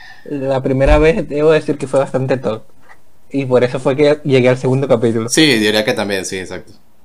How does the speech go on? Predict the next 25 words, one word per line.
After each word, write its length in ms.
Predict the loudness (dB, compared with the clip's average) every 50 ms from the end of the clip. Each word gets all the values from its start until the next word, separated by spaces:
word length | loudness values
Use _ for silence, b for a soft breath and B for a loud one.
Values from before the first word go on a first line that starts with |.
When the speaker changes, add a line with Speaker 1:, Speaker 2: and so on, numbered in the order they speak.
| -20 -20 -20 -20 -20 -16
Speaker 2:
Y 60 | -12 -10
en 60 | -8
el 40 | -6
segundo 220 | -4 -4 -4 -4
capítulo 320 | -4 -4 -4 -4 -2 -2 -2
luego 180 | 0 0 0 -2
el 80 | -2
man 180 | -2 -2 -4 -4
como 240 | -6 -6 -6 -6 -6
que 80 | -6
los 140 | -6 -6 -6
manes 240 | -6 -6 -6 -6 -6 -4
crean 200 | -2 -2 -2 -2
un 120 | -2 -4
castillo 480 | -4 -4 -6 -4 -4 -2 -2 0 0 0
para 160 | 0 0 0
defenderse 520 | 0 -2 -4 -6 -6 -6 -6 -4 -4 -4
de 160 | -2 -2 -2 -2
él 100 | -2 -4
y 80 | -6
es 80 | -6 -6
como 140 | -6 -6 -6
que 100 | -6 -6
este 160 | -6 -4 -2
castillo 560 | -2 -4 -4 -4 -4 -4 -2 -2 -4 -4 -4